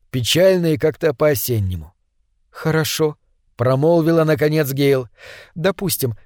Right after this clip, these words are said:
тогда понятно, как ты сюда попал. А я, Джерри, я что, плод твоего воображения?» Бремен чувствовал, как она дрожит,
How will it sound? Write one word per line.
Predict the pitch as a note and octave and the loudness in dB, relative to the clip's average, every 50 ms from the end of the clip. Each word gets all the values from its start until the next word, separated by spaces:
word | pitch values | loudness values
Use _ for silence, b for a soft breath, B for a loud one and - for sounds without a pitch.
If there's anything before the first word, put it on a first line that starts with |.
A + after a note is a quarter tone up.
| b - - | b -14 -4
тогда | - D3 C#3 C#3+ E3 D3+ | -2 -2 0 2 0 0
понятно, | - F3 F#3 F#3 F#3+ E3+ - C#3 C3+ A2+ | 2 0 0 2 0 -2 -2 -2 -2 -2
как | D3 C3 - | -2 -4 -2
ты | - D3+ | -2 -4
сюда | B2 - D3 C3+ C#3 | -4 -2 0 0 0
попал. | A2 D3+ C3+ - C#3+ C3+ A#2+ b b b | 0 0 0 2 2 2 0 b b b
А | E3+ F3 | -2 -2
я, | F3 D#3+ A3 G#3+ E3+ B2 - - _ _ - | 0 2 2 2 2 0 -2 -8 _ _ -6
Джерри, | C#3+ B2+ F3 F3+ D3 C#3 A#2 - - _ _ _ _ | -2 2 2 4 4 2 0 -4 -10 _ _ _ _
я | - D3+ F3+ F3+ | -4 -2 0 0
что, | - - - - C3+ | 0 0 0 -2 -2
плод | - - E3+ F3+ F#3 E3+ - | 0 0 0 0 0 0 -2
твоего | - E3+ F3 F3 F3 F#3 F3 | -2 0 0 2 2 2 4
воображения?» | F3 F3+ F3 F#3 F#3 F#3+ E3+ G#3 G#3+ F3+ D#3 C3+ B2 - _ _ _ _ _ _ _ _ _ _ _ | 4 4 4 4 2 2 2 0 0 0 -2 -4 -6 -10 _ _ _ _ _ _ _ _ _ _ _
Бремен | F#2 E2 A2 C3+ D3 D3+ D3+ D3 | -6 -2 2 2 2 2 2 0
чувствовал, | C#3+ - F#3 F#3+ F3+ - F3+ F3+ F3 E3 | 0 0 0 0 0 0 2 2 2 2
как | - E3 D#3+ E3 | 2 2 2 2
она | D#3 D3+ D3 C3+ | 2 2 2 2
дрожит, | C#3+ C#3 A#2+ A2+ G3 F#3 - | 2 2 2 2 0 0 -2